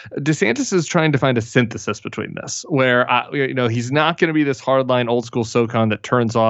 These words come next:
the secular Trump maga types. But, but he, but he is not gonna go the full, you know, obviously he's not Donald Trump. And, and so I, I think that these types of bills, focusing on schools, focusing on kids, are the way to do that,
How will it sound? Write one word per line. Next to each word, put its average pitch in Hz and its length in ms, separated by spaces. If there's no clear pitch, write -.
the 110 80
secular 107 580
Trump 110 320
maga 110 300
types. 135 460
But, 131 200
but 123 160
he, 127 240
but 139 280
he 139 160
is 135 140
not 160 220
gonna 143 160
go 131 180
the 120 80
full, 120 640
you 123 100
know, 110 280
obviously 117 260
he's 113 120
not 110 140
Donald 107 240
Trump. - 400
And, 123 180
and 135 180
so 135 300
I, 135 200
I 139 60
think 175 300
that 135 320
these 196 320
types 165 300
of 127 140
bills, 117 260
focusing 147 440
on 131 120
schools, 120 340
focusing 131 320
on 113 160
kids, 120 400
are 117 100
the 110 120
way 113 160
to 104 80
do 127 300
that, 104 340